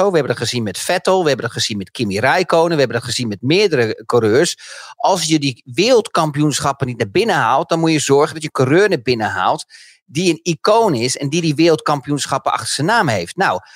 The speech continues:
dan ga je kijken, eh, onze grote vriend Max Verstappen, die zit natuurlijk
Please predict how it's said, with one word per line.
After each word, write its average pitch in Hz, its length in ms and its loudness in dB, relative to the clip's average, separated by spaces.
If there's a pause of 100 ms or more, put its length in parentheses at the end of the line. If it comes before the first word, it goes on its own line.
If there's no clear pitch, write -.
(280)
dan 151 140 0
ga 165 140 0
je 139 120 0
kijken, 156 560 0 (180)
eh, 123 380 4
onze 139 280 -2
grote 139 280 0
vriend 127 240 -6
Max 147 260 -2
Verstappen, 170 420 -2
die 113 100 -4
zit 120 160 0
natuurlijk - 220 -10